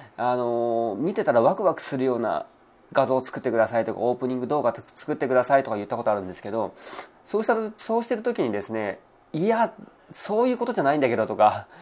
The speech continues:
「どういう意図でこれ作ったんですか？」とかちょっと聞いちゃったことがあるんですね。でももちろんそれってデザイナーさんの考えの中でやってることであって、自分の頭の中とですね、一致してないわけなんですね。例えば美容院だとしても、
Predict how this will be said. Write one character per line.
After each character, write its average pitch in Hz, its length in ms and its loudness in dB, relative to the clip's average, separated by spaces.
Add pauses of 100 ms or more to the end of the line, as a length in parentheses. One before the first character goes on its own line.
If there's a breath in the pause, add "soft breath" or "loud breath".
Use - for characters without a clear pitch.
(300 loud breath)
「ど 190 160 2
う 240 60 -2
い 226 80 0
う - 20 0
意 175 80 -2
図 185 80 0
で 156 80 0
こ 131 80 2
れ 123 60 2
作 - 220 -6
っ - 20 -6
た 131 160 4
ん 113 60 -2
で 110 80 -4
す - 100 -12
か？」 110 160 2
と 113 80 -4
か 95 60 -2
ち - 80 -12
ょ - 20 -14
っ - 20 -14
と - 80 -16
聞 - 140 -8
い 180 40 -4
ち 190 80 2
ゃ 180 40 4
っ 185 80 -2
た 180 80 0
こ 170 100 -2
と 160 80 2
が 107 60 4
あ 98 40 4
る 98 60 0
ん 90 60 -8
で 90 80 -10
す 107 80 -18
ね。 160 180 -4 (460 loud breath)
で 262 80 -2
も 247 100 2
も 175 120 -2
ち 262 100 -2
ろ 269 80 2
ん - 20 0
そ 165 140 -2
れ 147 80 2
っ - 20 -8
て 123 220 -2
デ 113 100 -2
ザ 143 140 -2
イ 151 40 -4
ナ 151 180 -2
ー 147 40 -6
さ 151 160 -4
ん 151 140 -4
の 196 180 0
考 180 320 -4
え 208 100 2
の 143 80 0
中 110 220 -2
で 101 60 -2
や 98 100 4
っ - 60 -14
て 117 100 -6
る 107 80 -6
こ 117 80 -8
と 120 100 -4
で 98 120 0
あ - 20 2
っ 92 80 -2
て、 101 320 -4 (480 loud breath)
自 156 140 -4
分 247 180 0
の 233 220 0 (420)
頭 214 300 2
の 214 100 2
中 220 240 2
と 95 160 -2
で 95 80 -2
す - 80 -14
ね、 101 320 -4
一 180 240 -6
致 220 40 -2
し - 40 -6
て 240 80 -4
な 233 100 0
い 175 60 2
わ 117 100 4
け 110 100 -4
な 92 80 -4
ん 90 40 -6
で 92 60 -12
す - 80 -12
ね。 139 180 -4 (540 loud breath)
例 226 320 2
え 170 40 6
ば 98 320 2
美 139 180 2
容 190 200 8
院 127 140 2
だ - 100 0
と 95 80 -8
し - 80 -14
て 131 80 -6
も、 165 300 0